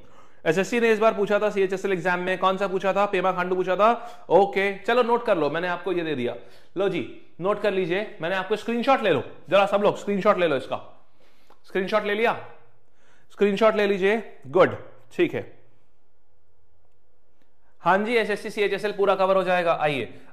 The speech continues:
अब इसका screenshot ले लीजिए, इसका screenshot ले लीजिए। प्रमोद सावंत बीजेपी, विजय रूपानी बीजेपी, मनोहर लाल खट्टर बीजेपी, जयराम ठाकुर बीजेपी। अच्छा, interesting बात सुनना,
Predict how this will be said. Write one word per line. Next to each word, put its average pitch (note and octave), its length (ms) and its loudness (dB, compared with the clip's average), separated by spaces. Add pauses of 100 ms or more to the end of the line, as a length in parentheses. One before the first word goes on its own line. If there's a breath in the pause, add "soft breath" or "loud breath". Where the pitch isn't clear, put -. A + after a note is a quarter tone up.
अब F3 120 6
इसका F#3+ 260 2
screenshot G3+ 480 2
ले E3+ 120 4
लीजिए, A#2 320 -2 (1040 soft breath)
इसका F3 280 -2
screenshot G#3 420 -2
ले G3 80 -2
लीजिए। F#3+ 340 -2 (600 loud breath)
प्रमोद G3+ 260 0
सावंत G3+ 300 2
बीजेपी, F#3+ 440 -2
विजय F3+ 220 2
रूपानी F3 340 -2
बीजेपी, E3+ 380 -2
मनोहर D#3 260 -2
लाल D3+ 140 0
खट्टर E3 300 -4
बीजेपी, D#3+ 360 -4
जयराम C#3+ 320 0
ठाकुर C#3+ 220 -4
बीजेपी। C#3 340 -4
अच्छा, C#4 180 0
interesting C#4 520 -2
बात C#4 160 2
सुनना, C3+ 520 -4